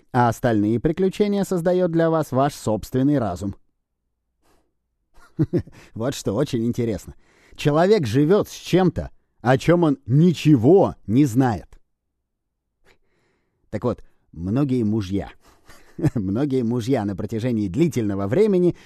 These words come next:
живут с человеком, о котором они ничего не знают. Это не новое приключение.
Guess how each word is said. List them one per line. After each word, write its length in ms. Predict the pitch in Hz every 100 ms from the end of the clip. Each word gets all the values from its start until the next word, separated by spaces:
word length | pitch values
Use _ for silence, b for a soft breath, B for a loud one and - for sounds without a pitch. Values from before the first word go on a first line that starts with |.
| B
живут 360 | 101 165 165 -
с 40 |
человеком, 580 | - 98 95 190 180 127
о 40 |
котором 340 | 98 92 131 123
они 180 | 123
ничего 480 | 123 131 - 123 123
не 120 | 107
знают. 440 | 92 78 69 - - _ _ _ _ -
Это 220 | 104 117
не 240 | 120 143
новое 400 | 123 123 110 104
приключение. 640 | 101 98 95 87 73 65